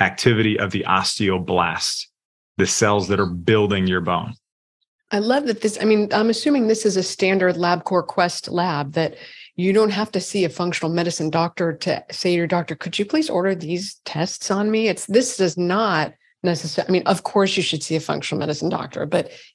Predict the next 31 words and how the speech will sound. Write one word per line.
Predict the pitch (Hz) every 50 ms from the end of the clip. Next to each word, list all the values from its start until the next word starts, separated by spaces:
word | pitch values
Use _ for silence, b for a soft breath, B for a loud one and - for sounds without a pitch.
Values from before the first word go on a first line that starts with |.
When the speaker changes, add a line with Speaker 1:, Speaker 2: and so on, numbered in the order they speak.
| _ _
Speaker 2:
you | 185 196 214
don't | 196 180 175 170
need | 170 185 196 196 -
to | - -
for | - - - 139
this. | 135 - - 151 - 135
Speaker 1:
So | 131
there | 131 156 175
are | 165
a | 123
couple | - - 139 131 - - 170 170
for | 131 - - 147
bone | 120 104 117 110 107 107 110
formation, | 104 - 107 98 92 90 90 92 90 - - 82 - - -
right? | - 95 95 98 101 -
So | - - 107
P | 101 - - 147 160
one | 170 160 139 120 117 117
N | 110 107 110
P, | 107 - 123 107 98
procollagen | 92 - - 110 110 - 120 107 107 107 95 98 98 92
type | - 98 104 98 -
one, | - 98 95 92 95
N-terminal | 95 101 104 104 110 104 - 107 101 98 98 95 92 90
propeptide, | - - 95 92 92 - 98 101 95 - - 95 87 82 82 85 92 95
that's | - 90 -
a | 90
mouthful, | 85 82 80 85 - - - 90 85 82
by | 85 85
the | 85 82
way. | 80 80 92 95